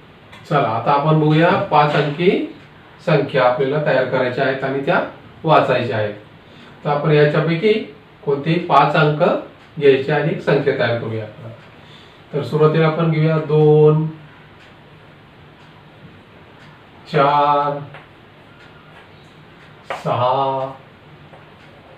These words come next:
नऊ आणि शून्य.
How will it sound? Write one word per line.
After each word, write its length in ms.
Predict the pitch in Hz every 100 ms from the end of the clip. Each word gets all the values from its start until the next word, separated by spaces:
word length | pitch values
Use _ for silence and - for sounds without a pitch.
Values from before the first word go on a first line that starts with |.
| - - - - - - - - - - - - - - - - - - - -
नऊ 880 | 143 131 131 135 135 135 131 131 135 135 - - - - - - - - - - - - - - - -
आणि 380 | 120 143 190 233 233 - - - - - - - - - - - - - - -
शून्य. 480 | - 156 131 117 104